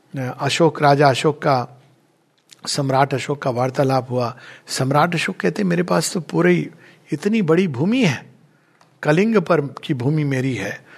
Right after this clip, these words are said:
और भी ना जाने कितनी भूमि है, मगध की भूमि।" मगध राज्य उस समय पूरा, लगभग पूरा भारत, अ, दक्षिण के कुछ हिस्से को छोड़कर तक्षशिला तक, वहाँ से लेके इधर तक फैला हुआ था।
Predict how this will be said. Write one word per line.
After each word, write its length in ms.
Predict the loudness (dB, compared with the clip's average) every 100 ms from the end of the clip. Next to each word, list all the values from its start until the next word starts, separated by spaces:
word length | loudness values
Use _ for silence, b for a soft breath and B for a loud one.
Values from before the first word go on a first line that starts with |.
| B -2
और 240 | 2 4
भी 140 | 4
ना 140 | 4 4
जाने 260 | 4 2
कितनी 360 | 0 -4 -4 -4
भूमि 280 | -4 -6 -4
है, 100 | -2
मगध 340 | 2 2 2
की 120 | 0
भूमि।" 200 | -2 0
मगध 340 | 0 2 2 4
राज्य 320 | 4 2 0
उस 120 | -4
समय 300 | -2 -2 -2 -6 B B B -2
पूरा, 180 | 2 4
लगभग 340 | 4 2 2
पूरा 280 | 0 2 2
भारत, 480 | 2 2 2 0 -6
अ, 880 | -6 -10 -16 _ -20 _ _ -14 -8
दक्षिण 400 | -6 -4 -2 0
के 100 | 0
कुछ 200 | 0 0
हिस्से 240 | 0 2
को 120 | 2
छोड़कर 500 | 2 2 2 2 0
तक्षशिला 580 | 0 -4 -4 -2 2 4
तक, 200 | 2 -4 -8 _ -12
वहाँ 240 | -6 -6
से 120 | -6
लेके 260 | -8 -8 -6
इधर 180 | -4 -4
तक 160 | -6
फैला 240 | -4 -2 -2
हुआ 220 | -2 -6
था। 260 | -8 -10